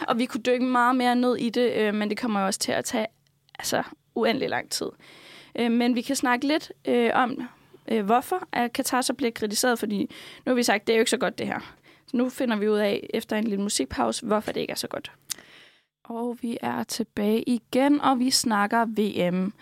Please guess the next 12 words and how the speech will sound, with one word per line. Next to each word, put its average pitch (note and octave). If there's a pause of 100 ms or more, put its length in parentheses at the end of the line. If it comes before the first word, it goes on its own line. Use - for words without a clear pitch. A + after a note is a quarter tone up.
(920)
Så D4+ (440)
hvad G#3+
så C#4+
nu? G3+ (520)
Hvordan B3+
skal -
man C#4+
forholde A#3+
sig A3
til G3+
V -
M? -